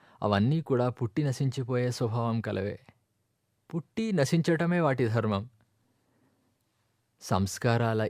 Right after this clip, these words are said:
ఈ అనిత్య స్వభావం నిత్యమైనది. ఈ స్వభావంలో ఎలాంటి మార్పు ఉండదు.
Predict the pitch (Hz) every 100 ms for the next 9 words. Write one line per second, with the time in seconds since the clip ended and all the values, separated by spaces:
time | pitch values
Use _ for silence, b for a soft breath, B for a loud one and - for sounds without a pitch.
0 | 120 110 107 - 98 151 - 190 170 120
1 | 98 95 90 104 202 - _ _ _ _
2 | - 117 - 175 123 90 90 - _ _
3 | _ _ _ _ _ - 190 110 92 117
4 | 156 185 190 190 156 156 156 160 156 151
5 | 160 147 117 101 -